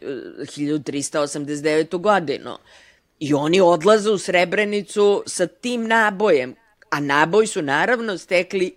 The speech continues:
i tokom procesa školovanja i na epskoj poeziji koja se uči bez, e, ikakve distance, koja se prihvata kao gola istorijska istina i kao ono što je temelj našeg identiteta. I ovo sad kad si me pitao na početku, setila sam se jednog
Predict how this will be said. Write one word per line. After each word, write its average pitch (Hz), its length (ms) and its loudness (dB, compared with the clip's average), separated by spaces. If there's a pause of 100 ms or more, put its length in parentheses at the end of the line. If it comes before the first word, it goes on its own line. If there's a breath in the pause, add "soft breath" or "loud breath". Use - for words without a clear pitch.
i 208 160 0
tokom 160 420 -2
procesa 151 500 -6
školovanja 156 800 0 (340 loud breath)
i 240 160 -2
na 185 180 2
epskoj 175 320 -2
poeziji 151 540 0
koja 143 320 -2
se 139 360 -4
uči 151 340 -2
bez, 143 520 -2
e, 139 260 -2
ikakve 160 480 -2
distance, 139 720 -6
koja 117 220 -6
se 131 160 -10
prihvata 131 600 -8
kao 123 340 -6
gola 131 360 -4
istorijska 127 580 -8
istina 135 680 -4 (400 loud breath)
i 185 100 -4
kao 160 260 4
ono 151 220 0
što 160 160 -6
je 143 60 -4
temelj 147 360 -2
našeg 143 380 -6
identiteta. 123 720 -6
I 139 60 -4
ovo 156 160 -2
sad 160 200 -6
kad 156 160 -6
si 147 80 -6
me 139 120 -4
pitao 143 320 -8
na 156 140 -4
početku, 135 520 -8
setila 147 380 -6
sam 131 160 -12
se 131 120 -6
jednog 135 340 -6